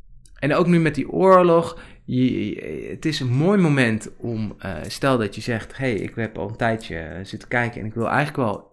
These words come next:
iets, hè, ik heb geld liggen, ik wil iets investeren." Is het op zich een mooie kans.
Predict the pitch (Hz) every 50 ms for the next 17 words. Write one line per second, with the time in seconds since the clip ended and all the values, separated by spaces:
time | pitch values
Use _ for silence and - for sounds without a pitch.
0 | _ - - 202 220 220 - - - 131 139 151 147 147 123 - - 135 135 127
1 | 123 127 120 120 123 123 120 117 - 127 127 - - 180 180 - - - - 117
2 | - - - 147 123 - - - 202 214 196 156 160 139 156 - 190 185 - -
3 | - - - - - - - 180 180 175 165 151 123 120 - - 151 113 - -
4 | - - -